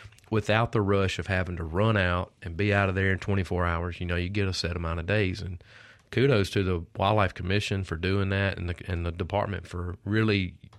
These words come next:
approaching that, because I think during covid they found that people desired it desperately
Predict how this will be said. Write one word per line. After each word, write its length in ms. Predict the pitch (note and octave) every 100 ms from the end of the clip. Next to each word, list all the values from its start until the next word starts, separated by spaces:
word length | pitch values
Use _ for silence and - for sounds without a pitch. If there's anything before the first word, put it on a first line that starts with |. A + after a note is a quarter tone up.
| -
approaching 480 | F2 - G2+ - E2+
that, 260 | F2 E2+ -
because 400 | F#2+ - F2+ F2 -
I 80 | F#2+
think 260 | - G#2+ F2+
during 180 | F#2+ F2
covid 340 | G#2 G#2 F2+
they 100 | F2
found 380 | E2 F#2+ F#2 F2
that 100 | -
people 300 | G#2+ G#2 -
desired 560 | D#2+ D#2+ F2 E2+ E2+ E2+
it 140 | -
desperately 500 | F2+ E2 - - -